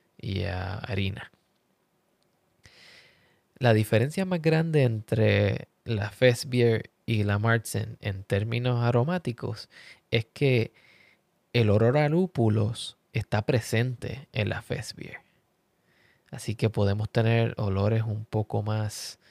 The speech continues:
florales, eh, a hierbas y especias,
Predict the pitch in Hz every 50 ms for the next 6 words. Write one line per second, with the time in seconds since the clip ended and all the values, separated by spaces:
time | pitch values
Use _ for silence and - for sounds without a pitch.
0 | _ _ _ _ _ _ - - 110 104 98 101 104 117 120 120 123 120 120 117
1 | 113 117 117 113 - - - - - - - - - _ _ _ - - 98 90
2 | 82 80 78 73 65 - - 139 143 - _ _ _ _ - - 98 95 - 98
3 | 107 113 113 110 104 101 - _ - - 123 120 117 - - - 110 107 110 110
4 | 110 - - - -